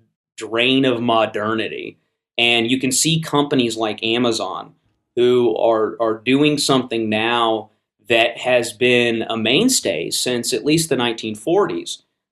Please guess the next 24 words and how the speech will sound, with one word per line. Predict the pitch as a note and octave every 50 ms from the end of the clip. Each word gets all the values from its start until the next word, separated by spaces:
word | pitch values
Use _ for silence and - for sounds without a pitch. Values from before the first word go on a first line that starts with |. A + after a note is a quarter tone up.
| _
Um, | - A2+ A#2 A2+ G#2+ G#2+ G#2 -
and | B2+ B2+ B2
it, | B2 B2 A2+ -
and | C3+ B2+ B2 A#2
by | C3+ C#3 C#3 B2+
the | A#2+
way, | B2 E3 F3+ D#3+ C#3 B2+ A#2 -
um, | B2 A#2+ A2+ A2 G#2+
their | A2 A#2+ B2+ C3 C3+ C3 A#2+ A2+ - _ _ _ _
philosophies | - - B2+ A2+ G#2 G#2+ B2 C#3 F3 F#3+ - - C3+ - - A2+ G#2+ G#2+ G#2 G#2 - -
on | A#2 A2 G#2+ G#2 G#2 G#2 G2+ G2+ G#2 - _ _ _ _
management, | G#2 G#2+ A2+ A#2+ C3 C#3+ D#3+ D#3+ D3 - - A#2 G2+ G2+ F2+ E2 E2 _ _ _ _ _ _ _
uh, | G#2 G#2 G2+ G2+ G2 F2+ E2 E2+
it's | - - - C#2+ - - - - -
called, | - - - B2+ A#2+ G#2+ - - _
uh, | - A#2 G2 - -
you | C3+
know, | A2 F#2+ -
continual | - - C3 C#3 - - D3+ D3+ C#3+ C3+ B2 A#2 -
process | - B2 A2 A2+ A2+ - A2+ A2 -
improvement. | F#2 F2 - - C3 C3+ C3+ C3 C3+ - D#2 - _ _
This | - E3+ D#3+ E3
comes | - - - - F3 E3+ F3 F3+ F3+ F3
from | - - - C#3+ C3 A#2 G#2+ G#2 G#2 -